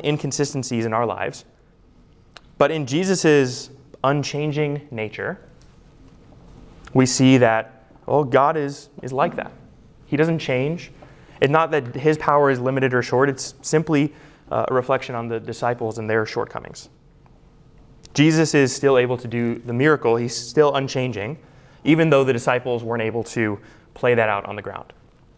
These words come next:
And the text is clear. Jesus is able to do so with, with very little effort, even though the disciples, uh, cannot do it no matter how much they, they try. And there's nine of them, and no doubt they probably didn't just try once. They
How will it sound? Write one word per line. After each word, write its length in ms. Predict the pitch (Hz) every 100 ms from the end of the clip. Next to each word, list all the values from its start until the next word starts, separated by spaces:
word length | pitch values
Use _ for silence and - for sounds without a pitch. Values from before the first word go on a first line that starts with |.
| _ _ -
And 80 | -
the 40 | 139
text 240 | 165 -
is 60 | 156
clear. 260 | - 151
Jesus 360 | 120 135 147 139
is 120 | 127
able 160 | 127 131
to 80 | 135
do 140 | 131
so 160 | 127 131
with, 340 | 120 110 -
with 140 | 123 120
very 180 | 123
little 200 | 131 123
effort, 340 | 113 117 113 - - - - _
even 240 | - 143 139
though 120 | 127
the 100 | 123
disciples, 720 | 113 117 113 110 107 104 - -
uh, 200 | - - 135
cannot 400 | - 123 120 123
do 120 | 120
it 180 | 117 117
no 60 | 117
matter 160 | 113
how 140 | 117 117
much 220 | 110 -
they, 300 | 113 104 104 - _
they 100 | -
try. 340 | 113 - 98 - - - -
And 240 | - 123 113
there's 200 | 123 110
nine 200 | 127 147
of 120 | 123
them, 280 | 110 120 156
and 160 | 123 120
no 140 | 127
doubt 220 | 127 120
they 100 | 117
probably 420 | 117 123 120 117 117
didn't 220 | 117 113
just 160 | 113 -
try 160 | 117
once. 360 | 107 95 107 -
They 140 | 117